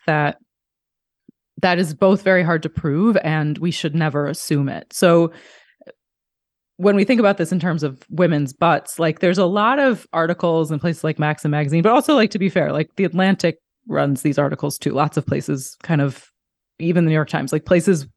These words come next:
that we would consider very, uh, prestigious publications have run, run articles that with headlines like, you know, "Why, like,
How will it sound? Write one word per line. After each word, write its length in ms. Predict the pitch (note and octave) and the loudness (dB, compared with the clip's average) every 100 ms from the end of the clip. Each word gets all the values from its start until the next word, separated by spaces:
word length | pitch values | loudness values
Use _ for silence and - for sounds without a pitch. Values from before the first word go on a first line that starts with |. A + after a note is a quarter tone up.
| _ | _
that 180 | D#3 D3 | -2 0
we 120 | D#3+ | 0
would 140 | D3 | 0
consider 400 | - C#3+ D3+ C#3+ | -4 -6 -2 -2
very, 400 | C#3 C#3+ C#3 C3+ - - - - - - _ _ | 0 0 0 -2 -6 -20 -20 -20 -20 -20 _ _
uh, 420 | F#3 E3 D3+ D3+ | 0 2 0 -2
prestigious 540 | - C4 - B3+ A3 | 0 -2 2 2 2
publications 680 | - F#3+ E3 E3+ D3+ D#3+ C#3+ | -2 -2 -2 -4 -6 -6 -6
have 180 | E3 C#3 | -6 -2
run, 220 | D3 C#3+ - | -2 -2 -4
run 280 | G#3 G#3+ | 0 2
articles 420 | F#3 A3 A3+ F#3+ F3 | 4 2 2 0 2
that 200 | F3 - | -2 0
with 260 | F#3 F3 - _ _ - | 0 0 -2 _ _ -2
headlines 540 | G3+ F#3+ F#3 E3+ E3+ | 0 2 2 0 0
like, 520 | E3 D#3+ D#3+ - - _ _ _ _ _ _ _ | 0 2 0 -4 -20 _ _ _ _ _ _ _
you 80 | F3+ | -2
know, 340 | E3 D3+ C#3+ B2 - _ _ _ | 0 0 -2 -6 -14 _ _ _
"Why, 380 | D#3 F#3+ G#3 - | 0 2 2 2
like, 200 | F#3 | 0